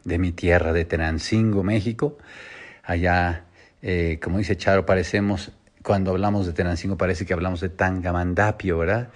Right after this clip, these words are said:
Aquel con crepúsculos arre-, arrebolados, <laughs> así como en el, como en el Chavo del Ocho. Pero sí, sin duda, eh, claro, es, es donde uno nace, es donde tiene enterrado, eh, pues, el ombligo, ¿no?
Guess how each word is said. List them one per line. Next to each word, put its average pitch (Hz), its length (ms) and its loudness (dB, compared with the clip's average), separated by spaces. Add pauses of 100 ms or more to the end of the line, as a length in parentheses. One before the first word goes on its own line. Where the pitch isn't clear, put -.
(380)
Aquel 113 760 -2
con 101 220 0
crepúsculos 98 640 0
arre-, 92 200 2
arrebolados, 95 760 2 (100)
<laughs> - 120 -8
así 104 260 -2
como 101 220 2
en 98 100 0
el, 90 180 -2 (300)
como 98 200 4
en 98 60 4
el 92 160 0
Chavo 107 320 4
del 92 180 4
Ocho. 95 360 0 (680)
Pero 110 160 10
sí, 143 220 6
sin 113 180 4
duda, 123 400 6
eh, 92 540 2 (440)
claro, 95 400 0 (120)
es, - 400 -4
es 98 260 -2
donde 101 320 6
uno 104 240 2
nace, 98 380 2
es 87 100 -2
donde 92 240 0
tiene 95 440 0 (680)
enterrado, 104 1040 6
eh, 85 500 2
pues, 90 220 -2
el 87 100 0
ombligo, 87 480 0
¿no? 127 200 0